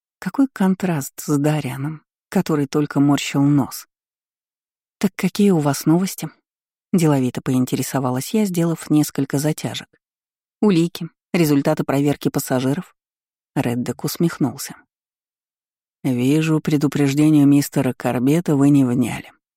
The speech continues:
Я передёрнула плечами и стряхнула пепел. По счастью, мне давно не требуется опекун, и я сама вольна распоряжаться своими поступками. Не вижу смысла.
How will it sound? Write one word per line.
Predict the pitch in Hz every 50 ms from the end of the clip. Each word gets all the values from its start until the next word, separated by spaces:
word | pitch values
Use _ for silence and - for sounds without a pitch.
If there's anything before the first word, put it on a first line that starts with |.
| _ _ _ _ _ _ _ _ _ _ _ _ -
Я | 196 196 208
передёрнула | - 208 185 180 165 175 175 175 175 165 160 156 151 -
плечами | - 156 160 - - 220 214 202 170 147
и | 139
стряхнула | 131 - - - 135 - - 156 156 160 156 151
пепел. | - - 113 - - - - - _ _ _ _ _ _ _ _ _ _ _ _ _ _ _ _ _ _ _ _ _ _ -
По | 226 220
счастью, | - - 269 - - - 208 196
мне | 196 202 208 202
давно | 180 185 185 196 202
не | 185 175 160
требуется | - 170 170 180 165 160 156 151 - - 147
опекун, | 143 143 - 151 - - 214 208 196 180
и | 180
я | 190 202 185
сама | - - 170 165 175 180 170
вольна | 151 139 139 147 151 151
распоряжаться | 139 127 - - - - 123 127 135 135 139 - - 139
своими | 131 - 143 143 151 151 156 156
поступками. | - 180 180 - - - 143 - - - - 170 - _ _ _ _ _ _ _ _ _ _ _ _ _ _ _ _ _ _ _ _ _ _ -
Не | 214 208 202
вижу | 190 196 180 180
смысла. | - - - 196 202 - - 175 -